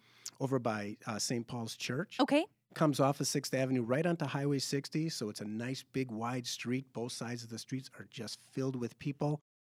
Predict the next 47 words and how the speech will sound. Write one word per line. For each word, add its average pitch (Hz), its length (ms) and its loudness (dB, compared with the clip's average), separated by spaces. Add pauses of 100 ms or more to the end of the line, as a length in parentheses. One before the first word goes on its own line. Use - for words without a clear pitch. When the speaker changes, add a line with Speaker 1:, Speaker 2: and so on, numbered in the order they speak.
(100)
Speaker 1:
Goes 135 200 6
down 139 320 6
to, 131 360 4
uh, 107 80 6
Wisconsin 131 580 0
Avenue. 143 540 2
You 110 80 -2
hang 135 240 4
a 117 40 4
right 120 240 2
or 117 60 6
go 107 160 0
south 127 380 0
on 123 100 2
Wisconsin 120 520 0
Avenue, 123 320 0
right 113 280 -6
to - 80 -4
the 107 80 -4
heart 139 320 2
of 131 80 0
the 123 60 -2
downtown, 135 720 2 (300)
and 127 160 4
then 120 180 4
goes 113 240 2
all 135 140 4
the 139 80 2
way 131 80 4
down 120 280 0
to 113 120 -6
Seventh 151 340 2
Avenue, 113 300 0
which 113 180 -2
is, 117 140 -2
if 113 160 -6
you're 113 60 -6
familiar 135 340 0
with 127 160 -6
Grafton, 120 580 0
uh, - 220 -20
by 113 160 0
the 113 300 -2
Little 143 200 2
Caesars. 214 420 -2 (160)
Speaker 2:
Oh, 523 220 10
sure. 466 320 2